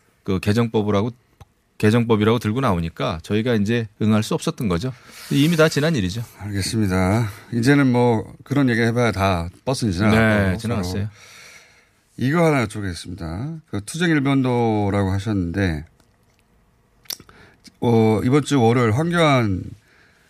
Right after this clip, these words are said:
Speaker 2: 어, 대표 혼자서 한 일은 아닙니다만
Speaker 1: 네.
Speaker 2: 돋보이는 게 황교안 대표니까 이제 그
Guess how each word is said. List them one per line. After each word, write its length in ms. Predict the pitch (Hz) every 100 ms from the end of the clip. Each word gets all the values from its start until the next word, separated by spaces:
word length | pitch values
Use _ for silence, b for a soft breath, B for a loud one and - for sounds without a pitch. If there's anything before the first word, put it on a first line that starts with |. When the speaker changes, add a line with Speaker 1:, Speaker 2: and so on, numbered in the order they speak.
| b _ -
Speaker 2:
어, 440 | 98 95 92 87
대표 640 | - 95 - 92 82 139 185 _ _ b b b b b b -
혼자서 340 | 196 185 147
한 140 | 139 170
일은 160 | 151 113
아닙니다만 840 | 90 123 104 85 90 78 139 170
Speaker 1:
네. 100 | 123
Speaker 2:
돋보이는 380 | 113 92 147 147
게 60 | 123
황교안 280 | 123 120
대표니까 500 | 95 87 104 87 82 78
이제 180 | 87 90 131 B B B B B B B B _
그 380 | - 147 147